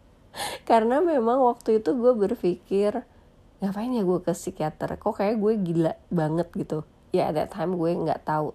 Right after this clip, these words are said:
tentang mental health issue, gue nggak tahu tentang psikiater, gue nggak tahu tentang psikolog. Yang gue tahu ketika gue datang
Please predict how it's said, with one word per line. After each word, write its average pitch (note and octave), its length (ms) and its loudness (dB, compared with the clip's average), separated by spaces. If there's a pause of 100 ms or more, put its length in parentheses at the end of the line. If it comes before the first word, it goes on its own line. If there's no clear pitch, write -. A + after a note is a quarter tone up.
tentang D#3 480 -4 (500)
mental E3 480 -2
health E3 400 0
issue, E3+ 640 0
gue E3 240 2
nggak D#3 320 -2
tahu E3 160 2
tentang E3+ 240 -4
psikiater, E3 560 -6
gue D#3+ 180 -6 (140)
nggak D3+ 160 -6
tahu E3 120 2 (120)
tentang E3+ 160 -2
psikolog. E3 560 -2 (400)
Yang F3+ 240 0
gue F3 120 0
tahu F#3 240 0 (120)
ketika G3 400 -4
gue E3+ 240 -2
datang E3 260 -2